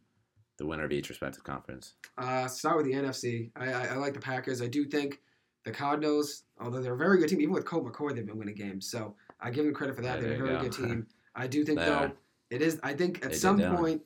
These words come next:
Speaker 2: the Packers gotta get it right. I know they haven't got it right for the last three years. They gotta get it right at some point.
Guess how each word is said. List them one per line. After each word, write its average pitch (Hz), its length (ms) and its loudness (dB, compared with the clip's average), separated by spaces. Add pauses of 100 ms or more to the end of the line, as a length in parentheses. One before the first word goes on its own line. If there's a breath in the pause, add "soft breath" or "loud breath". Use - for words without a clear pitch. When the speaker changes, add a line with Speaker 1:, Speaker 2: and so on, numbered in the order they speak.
Speaker 2:
the 120 100 -6
Packers 151 360 0
gotta 147 220 0
get 143 160 0
it 127 100 -2
right. 123 280 -2
I 120 40 -4
know 127 140 -2
they 131 80 -4
haven't 139 220 -6
got 135 160 -4
it 135 40 -4
right 131 140 -4
for 131 60 -18
the 127 60 -10
last 123 200 -8
three 127 160 -2
years. 123 160 2 (100)
They 113 120 -6
gotta 131 200 -2
get 127 140 -4
it 123 40 -4
right 120 140 -4
at 113 100 -6
some 117 180 -4
point. 113 280 -6